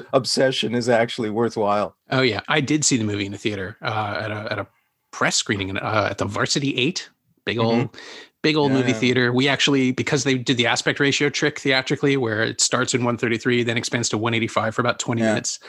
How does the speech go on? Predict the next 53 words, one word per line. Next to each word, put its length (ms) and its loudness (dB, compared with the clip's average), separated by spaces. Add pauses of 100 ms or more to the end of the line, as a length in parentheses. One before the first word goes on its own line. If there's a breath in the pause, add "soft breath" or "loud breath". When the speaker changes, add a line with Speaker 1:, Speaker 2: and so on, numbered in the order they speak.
(220 loud breath)
Speaker 1:
Yeah. 260 -6
Speaker 2:
And 120 2
then 160 2
when, 340 -2
um, 280 -6 (100)
when 180 0
Jason 260 0
gets 220 0
to 100 -8
space 360 0
and 100 -2
sees 380 0
the, 200 -2
the 180 -6
star 320 2
field 260 -2
for 100 -6
the 80 -4
first 300 -4
time, 400 -2 (340)
it 160 -4
goes 220 2
to 120 -4
scope 360 2
and 100 -4
stays 340 2
Speaker 1:
It 60 -4
Speaker 2:
there. 100 -2
Speaker 1:
goes 140 0
to 80 -4
two 160 -6
thirty-five 520 -2
or 80 -8
something, 120 -4
Speaker 2:
And 140 2
we 100 2
Speaker 1:
yeah. 80 -2
Speaker 2:
thought 200 0
there 120 2
was 120 0
something 320 0
wrong. 440 0
We 300 2
actually 320 2
thought 260 0
that 160 -2
the, 640 0
Speaker 1:
<laughs> 80 -18
Speaker 2:
the 140 2
thing 200 2
was 140 2
stuck 360 0
at 80 0